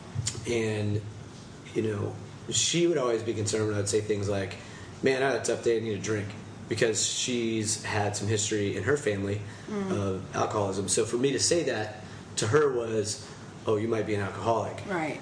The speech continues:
Speaker 1: Which is not the case. It was, it was what everyone does of, "I need a stress relief of some kind," and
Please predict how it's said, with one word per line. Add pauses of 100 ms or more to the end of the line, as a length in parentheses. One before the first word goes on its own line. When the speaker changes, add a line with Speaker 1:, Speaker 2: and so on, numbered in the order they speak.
Speaker 1:
Which (1600)
is
not
the
case.
It
was,
it
was (400)
what
everyone
does
of, (120)
"I
need
a
stress
relief
of
some
kind,"
and